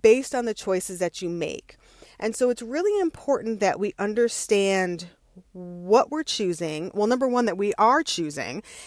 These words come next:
And even when we're not choosing, so let's say you are like, "Well, I'm not gonna make a decision because I don't know which way is best or which choice is best." You're still making a decision, because inaction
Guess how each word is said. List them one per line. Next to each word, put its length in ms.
And 140
even 240
when 100
we're 120
not 340
choosing, 560
so 160
let's 180
say 140
you 400
are 140
like, 160
"Well, 120
I'm 80
not 140
gonna 160
make 220
a 40
decision 500
because 280
I 120
don't 160
know 140
which 260
way 180
is 140
best 360
or 80
which 300
choice 340
is 160
best." 440
You're 280
still 260
making 380
a 80
decision, 560
because 500
inaction 960